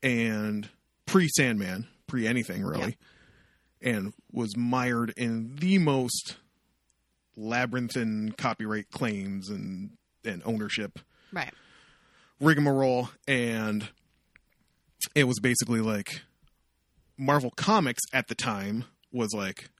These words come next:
Speaker 1: "Hey, Neil Gaiman, come do some work for us.
Speaker 2: Mm-hmm.
Speaker 1: We will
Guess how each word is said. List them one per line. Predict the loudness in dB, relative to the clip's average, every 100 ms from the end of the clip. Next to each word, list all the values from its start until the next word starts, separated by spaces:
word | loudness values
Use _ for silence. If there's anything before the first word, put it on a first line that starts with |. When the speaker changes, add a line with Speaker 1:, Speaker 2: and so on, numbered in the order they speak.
| _ _
Speaker 1:
"Hey, | -2 0
Neil | 2 2
Gaiman, | 4 4 0
come | -2
do | -4
some | -4 2
work | 2 2
for | 0
us. | 0 -4 -8 -10
Speaker 2:
Mm-hmm. | -12 -10 -8 0
Speaker 1:
We | 2
will | 4 2 0 -4 -8